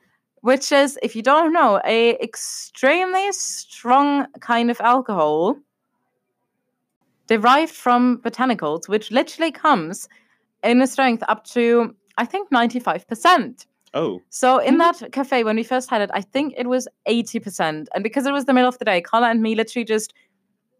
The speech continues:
Speaker 1: took one very small shot each, or we maybe even shared it because we just wanted to try it and see what it's like. And I remember we tasted it. It was very, it burned a lot, obviously. It didn't
Speaker 2: Mm.
Speaker 1: taste too bad, but obviously it burned like hell.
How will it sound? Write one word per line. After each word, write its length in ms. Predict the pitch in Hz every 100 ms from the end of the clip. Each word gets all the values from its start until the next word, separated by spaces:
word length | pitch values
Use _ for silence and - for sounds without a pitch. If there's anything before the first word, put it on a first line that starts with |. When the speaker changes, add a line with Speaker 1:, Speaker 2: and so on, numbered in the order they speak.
| -
Speaker 1:
took 240 | - 233 - _
one 640 | 202 196 214 226 240 233 180
very 360 | 185 220 226
small 380 | 226 - 220 220
shot 320 | - 208 214 -
each, 240 | 202 -
or 40 |
we 140 | 226 214
maybe 240 | 220 233
even 240 | 226 208 208
shared 300 | - 185 220
it 80 |
because 280 | 247 233 220
we 280 | 214 214 214 214 _
just 200 | 214 214
wanted 200 | 226 226
to 100 | 220
try 380 | 220 - - 208
it 320 | 180 151 165 - _ _
and 140 | - 214
see 160 | 220
what 120 | 202 196
it's 200 | 190 -
like. 360 | 175 214 - - _ _ _ _ _ _ -
And 140 | 247
I 40 | 262
remember 600 | 247 240 262 269 285 - -
we 120 | 240
tasted 440 | - 285 370 -
it. 280 | 147 165 - - _ _
It 100 | 240
was 180 | 247 254
very, 420 | 165 185 240 269
it 200 | 240 -
burned 400 | 254 269 180 165
a 80 | -
lot, 240 | 170 160 208
obviously. 360 | 185 202 233
It 60 | 233
didn't 180 | - 208
Speaker 2:
Mm. 40 |
Speaker 1:
taste 200 | 277 254
too 80 | 208
bad, 240 | 165 190
but 80 | 208
obviously 260 | 214 214 202
it 120 | 202
burned 320 | 196 208 214
like 140 | 196 190
hell. 420 | - 196 139